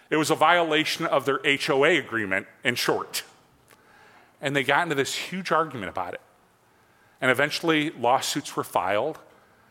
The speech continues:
And today, this man and his neighbors have spent hundreds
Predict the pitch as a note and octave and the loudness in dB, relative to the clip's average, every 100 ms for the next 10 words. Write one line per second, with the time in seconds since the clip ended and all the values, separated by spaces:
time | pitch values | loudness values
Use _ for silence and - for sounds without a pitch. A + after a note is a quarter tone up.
0 | _ _ - C#3 - D3+ A#2 E3+ C#3+ G#2+ | _ _ -6 -4 -4 -2 2 4 4 0
1 | - - _ _ A2 C3+ D#3+ - D#3 C#3 | -8 -20 _ _ -2 0 0 0 2 4
2 | A#2+ A#2+ B2 - _ _ - C3 C3+ C#3+ | 4 2 -4 -16 _ _ -2 0 0 -6
3 | B2+ C3 B2+ G#2 F#2+ F#2+ - - - - | -2 0 2 0 -6 -8 -10 -10 -18 -14
4 | - C3 - - D3 B2+ - - - - | -2 -2 0 0 0 0 -4 -20 -20 -12
5 | - D#3+ D3+ E3 D#3+ - | -2 0 0 -4 -4 -8